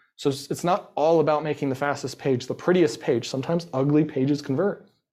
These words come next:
It happens. But there is something, so obviously this page is converting because the copy and the messaging is hitting. Our job as marketers, at least from my seat, and as a freelancer, is to make a big, bold promise and then definitely fulfill on it.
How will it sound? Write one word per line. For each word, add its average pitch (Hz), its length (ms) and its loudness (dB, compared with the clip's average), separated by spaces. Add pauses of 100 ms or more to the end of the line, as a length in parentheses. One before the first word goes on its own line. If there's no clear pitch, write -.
It 147 120 -2
happens. 135 520 -6 (760)
But 156 140 2
there 170 140 8
is 165 80 4
something, 180 500 2 (260)
so - 160 -8
obviously 185 380 4
this 147 160 4
page 151 240 2
is 151 80 -2
converting 143 380 2
because 139 280 0
the 123 80 -4
copy 165 520 2
and 147 100 2
the 135 40 2
messaging 135 600 -2
is 127 160 -8 (200)
hitting. 143 360 0 (360)
Our 147 140 2
job 160 180 2
as 135 120 2
marketers, 175 640 4
at 135 120 -2
least 131 260 0
from 127 200 -2
my 123 180 -2
seat, 175 320 0
and 170 200 2
as 151 80 6
a 143 40 4
freelancer, 151 500 4
is 127 100 -2
to 139 60 -2
make 151 120 0
a 131 60 2
big, 151 500 -2
bold 151 300 4
promise 175 500 -2 (540)
and 143 120 2
then 127 360 -2 (640)
definitely 165 340 2
fulfill 127 380 -4
on 113 160 -6
it. - 160 -20